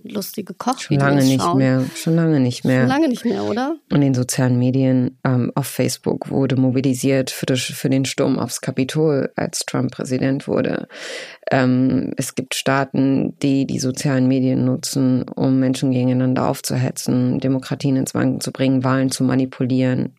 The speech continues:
Speaker 2: mit Bots. Also wir haben die krassesten Sachen erlebt und wir wissen das. Und zwar ist das ein globales Problem, eine globale Gefahr. Ach, lange ist es vorbei, als Facebook,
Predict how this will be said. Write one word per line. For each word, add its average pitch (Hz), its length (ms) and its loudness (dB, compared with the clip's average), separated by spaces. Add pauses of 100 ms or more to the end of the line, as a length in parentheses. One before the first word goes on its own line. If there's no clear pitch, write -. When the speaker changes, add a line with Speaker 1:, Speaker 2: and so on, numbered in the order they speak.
Speaker 2:
mit 143 300 -2
Bots. - 460 -2 (840)
Also 127 300 -2 (180)
wir 139 120 0
haben 143 380 0
die - 120 -4
krassesten - 640 -4
Sachen 135 380 -2
erlebt 139 340 0
und 135 140 0
wir 139 120 0
wissen 143 260 0
das. 135 260 -2 (640)
Und 170 140 2
zwar 139 400 2
ist - 160 -2
das 135 180 -2
ein 139 140 2
globales 131 480 2
Problem, 131 380 0
eine 131 120 2
globale 131 720 -2
Gefahr. 131 420 -6 (220)
Ach, - 240 -8
lange 151 260 2
ist 143 140 -4
es 135 100 -4
vorbei, 131 500 0
als 131 280 -2
Facebook, - 1120 -4